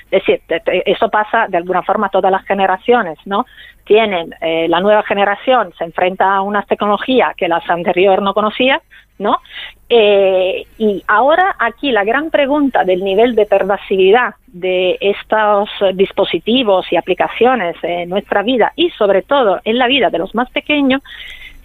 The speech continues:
eh, eh, estamos empezando a investigar qué es lo que está pasando, porque hay temas, ¿no? que de los que aún descono-,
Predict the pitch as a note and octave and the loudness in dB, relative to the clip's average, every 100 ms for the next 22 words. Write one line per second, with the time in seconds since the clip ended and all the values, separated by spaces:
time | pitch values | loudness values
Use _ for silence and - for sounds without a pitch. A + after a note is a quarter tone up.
0 | _ - - - A#3 A3+ - _ C#4+ - | _ -20 -6 2 2 2 -2 _ 0 2
1 | F3 - E4 F#4 B3 G3+ A3 D4 D4+ C#4+ | -2 -2 -2 -2 -4 -4 -2 -2 0 0
2 | C#4+ - D4 D#4+ E4 F#4+ _ - C#4 D4+ | -2 -2 0 2 2 -2 _ -4 -2 -2
3 | D#4+ D4 G#3 G3 F#3+ - - - - - | -2 -2 -2 -2 -4 -4 -8 -10 -14 -20
4 | - - - B3 G#3+ A3+ A#3 D#4+ D#4+ C#4+ | -4 -2 0 0 0 0 0 -2 0 0
5 | C4+ G4 - - G#3 G#3 - - - G#3+ | 0 -4 -8 -14 -6 -4 -4 -6 0 2
6 | G3+ F#3+ G3+ G#3 G#3 G#3 - G#3 G3+ G#3+ | 2 -2 0 2 2 -2 -2 0 2 0
7 | A3+ D#4+ F#4 - G#3 | -2 0 0 0 -2